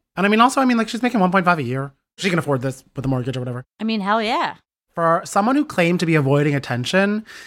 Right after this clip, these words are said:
Speaker 1: he actually seemed to, like, love it because, 'cause he sort of was, like, a
Speaker 2: I
Speaker 1: very
Speaker 2: mean,
Speaker 1: much a
Speaker 2: come on, of course.
Speaker 1: Of course. He, like, immediately became a standout in this town. Uh, be-, and also, it's kind of a thing, like, this town, it's, like, small, but, like,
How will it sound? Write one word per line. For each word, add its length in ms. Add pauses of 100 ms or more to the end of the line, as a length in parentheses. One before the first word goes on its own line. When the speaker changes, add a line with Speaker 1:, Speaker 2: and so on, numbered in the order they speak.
(140)
Speaker 1:
he 80
actually 400
seemed 240
to, 60
like, 260
love 1040
it 300 (260)
because, 320
'cause 160
he 80
sort 220
of 100
was, 80
like, 140
a 60
Speaker 2:
I 20
Speaker 1:
very 160
Speaker 2:
mean, 80
Speaker 1:
much 140
a 20
Speaker 2:
come 180
on, 240
of 180
course. 540 (160)
Speaker 1:
Of 140
course. 260 (260)
He, 200
like, 260
immediately 600
became 260
a 20
standout 440
in 80
this 160
town. 420 (420)
Uh, 640
be-, 200
and 80
also, 240
it's 140
kind 140
of 40
a 60
thing, 100
like, 140
this 160
town, 320
it's, 100
like, 160
small, 460
but, 100
like, 160